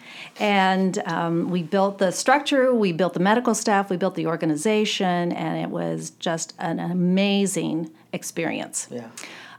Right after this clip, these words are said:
Speaker 1: Um, and then after we opened the hospital, I wanted to take a bit of a break
Speaker 2: Mm-hmm.
Speaker 1: and started doing a lot of philanthropic work, quite honestly, with, um, my children's schools and booster clubs,
Speaker 2: Nice.
Speaker 1: and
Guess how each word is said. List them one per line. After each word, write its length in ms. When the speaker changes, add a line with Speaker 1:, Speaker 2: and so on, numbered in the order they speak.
Speaker 1:
Um, 540
and 160
then 140
after 260
we 140
opened 180
the 60
hospital, 840
I 80
wanted 300
to 100
take 200
a 40
bit 140
of 100
a 60
break 520
Speaker 2:
Mm-hmm. 200
Speaker 1:
and 380
started 320
doing 200
a 40
lot 160
of 60
philanthropic 560
work, 220
quite 200
honestly, 560
with, 560
um, 320
my 160
children's 480
schools 680
and 240
booster 280
clubs, 640
Speaker 2:
Nice. 240
Speaker 1:
and 120